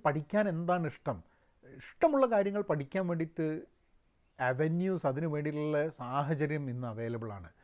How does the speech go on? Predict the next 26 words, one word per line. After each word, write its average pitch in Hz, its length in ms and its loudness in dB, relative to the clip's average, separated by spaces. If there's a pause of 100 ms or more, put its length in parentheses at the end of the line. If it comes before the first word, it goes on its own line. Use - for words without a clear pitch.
(520)
അപ്പോൾ 147 140 0
അത് 180 280 2
നിങ്ങൾ 202 180 2
പഠിക്കാൻ 156 420 0
വേണ്ടി 151 160 0
ശ്രമം 127 240 -6
നടത്തുക. 113 260 -8
കാരണം 175 140 -4
എന്തെങ്കിലും 320 440 2
ഒരു 285 80 -2
സാധനം, 220 240 0
ഞാൻ 185 160 -2
പറയുകയാണെങ്കിൽ 226 420 2 (420)
നിങ്ങളൊരു, 226 440 6 (840)
ഒരു 190 140 8
മാസം 175 580 4 (800)
പഠിക്കാൻ 151 420 6
വേണ്ടി, 135 260 0 (1400)
അതിന് 185 160 4
വേണ്ടിയിട്ട് 165 420 6 (540)
സമയം 180 400 8 (460)
അങ്ങോട്ട് 156 280 6
മാറ്റി 143 320 2
വയ്ക്കുക. - 260 -2 (960)
അതായത് 165 300 10 (580)
ഈ 208 120 6